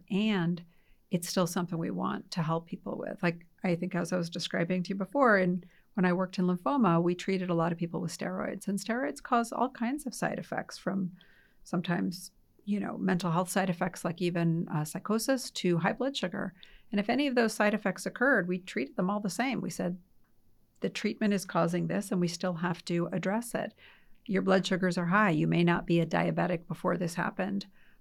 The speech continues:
but now we've got high blood sugars over weeks or months. We still have to treat you with the same tools we would treat a diabetic." That diagnosis doesn't have to follow you around the rest of your life,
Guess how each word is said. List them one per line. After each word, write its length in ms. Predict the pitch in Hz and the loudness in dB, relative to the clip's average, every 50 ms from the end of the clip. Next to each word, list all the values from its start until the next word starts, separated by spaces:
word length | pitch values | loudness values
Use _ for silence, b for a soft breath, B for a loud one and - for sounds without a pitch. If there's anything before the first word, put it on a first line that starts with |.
| b | b
but 180 | - 185 190 - | -4 -4 -2 2
now 220 | 185 175 180 180 185 | 4 4 6 6 6
we've 160 | 180 175 175 | 4 2 0
got 180 | - 170 160 | 0 0 0
high 120 | - 185 175 | 0 -2 -4
blood 240 | 180 180 180 180 - | -2 -2 -2 -2 -2
sugars 380 | - 175 170 175 165 160 165 | -4 -2 0 0 0 0 0
over 320 | - 170 165 170 175 165 160 | 0 -2 -2 0 0 0 0
weeks 400 | 165 180 190 202 196 - - - | 0 0 -2 -2 -4 -6 -4 -2
or 60 | 170 | 0
months. 480 | 165 170 202 262 262 208 196 185 - - | 2 2 4 2 2 2 0 -2 -2 -4
We 60 | 208 | -4
still 180 | 170 - 220 202 | -2 -2 -2 -2
have 140 | 208 202 - | -4 -4 -8
to 80 | - | -10
treat 400 | - - - - 202 214 254 - | -10 -8 -6 -2 -2 -2 -2 -2
you 180 | - 175 165 175 | -2 0 2 2
with 160 | 170 165 170 | 2 2 0
the 80 | 170 165 | 0 -2
same 260 | 170 - 196 196 180 | -2 -2 -2 -2 -2
tools 380 | 175 - - 175 170 165 175 - | -2 -2 -2 0 0 0 -2 -4
we 60 | 202 | -6
would 160 | 202 - - | -6 -6 -6
treat 240 | - - - - - | -6 -6 -6 -6 -6
a 40 | - | -8
diabetic." 640 | - - - - - - - - - - - - - - b b b b b b b b b - | -10 -10 -10 -10 -8 -8 -8 -10 -10 -10 -12 -12 -6 -4 b b b b b b b b b 0
That 180 | - 180 185 - | 0 2 4 4
diagnosis 580 | 180 175 170 160 170 170 170 170 170 175 165 | 4 4 4 4 4 2 2 2 0 -2 -4
doesn't 240 | - 170 165 - 175 | -4 -4 -2 -2 -2
have 100 | 165 170 | -2 -2
to 80 | 175 165 | -4 -4
follow 240 | - 175 165 175 | -2 0 0 2
you 160 | 165 160 170 190 | 2 0 0 0
around 200 | 185 175 185 170 | 0 0 2 2
the 60 | 165 | 0
rest 200 | 165 156 156 - | 0 -2 -4 -6
of 100 | 170 165 | -6 -4
your 120 | 170 165 180 | -4 -2 0
life, 360 | 180 196 262 311 294 - | 0 0 -2 -2 -4 -8